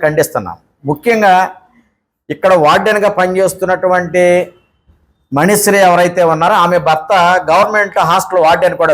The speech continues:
బీసీ వెల్ఫేర్ హాస్టల్ వార్డెన్, అతని పేరు శశికుమార్, చింతలపూడి మండలం ఎర్రగుంటపల్లిలో ఉన్నటువంటి బీసీ హాస్టల్ వార్డెన్. అతను ఒక గవర్నమెంట్ ఎంప్లాయీ అయ్యి ఉండి, తన భార్యని ఇక్కడ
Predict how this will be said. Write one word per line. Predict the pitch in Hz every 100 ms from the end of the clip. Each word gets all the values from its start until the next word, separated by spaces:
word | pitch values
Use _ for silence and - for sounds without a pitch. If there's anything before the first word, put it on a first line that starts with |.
| 151
బీసీ | 180 185 190
వెల్ఫేర్ | 175 160 160
హాస్టల్ | 151 151 147
వార్డెన్, | 147 147 151 160
అతని | 156 143
పేరు | 170 175 185
శశికుమార్, | 185 - 185 110 - - _ _ _ _ _ _ _ -
చింతలపూడి | 190 220 202 208
మండలం | 196 180 185 208 170
ఎర్రగుంటపల్లిలో | 180 190 180 175 175 175 170
ఉన్నటువంటి | 165 165 165 175
బీసీ | 160 165 185 196 160
హాస్టల్ | 156 180 170
వార్డెన్. | 214 233 190
అతను | - 107 _ _ _ _ -
ఒక | 147 175 156
గవర్నమెంట్ | 190 233 226 202
ఎంప్లాయీ | 185 185 202 196
అయ్యి | 180 165
ఉండి, | 175 233 240
తన | 175 190
భార్యని | 190 196 202 196 190 185
ఇక్కడ | 185